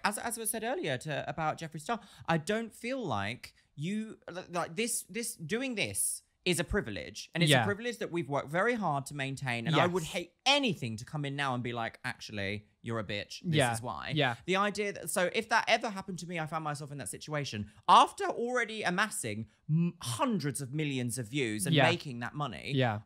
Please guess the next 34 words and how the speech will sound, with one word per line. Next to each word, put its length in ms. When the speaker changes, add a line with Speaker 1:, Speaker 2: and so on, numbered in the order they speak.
Speaker 1:
I 160
would 400
retire 500
from 160
YouTube. 300
Speaker 2:
Yeah, 300
I 120
just 160
Speaker 1:
Leave 200
yourself 600
there 320
and 180
become 400
something 300
forgotten. 400
A 40
bit 220
like 140
what 100
Jenna 180
Marbles 320
has 120
done, 180
but 80
Jenna 180
Marbles, 300
I 80
don't 220
even 180
think 200
Jenna 160
Marbles 300
needed 520
to. 320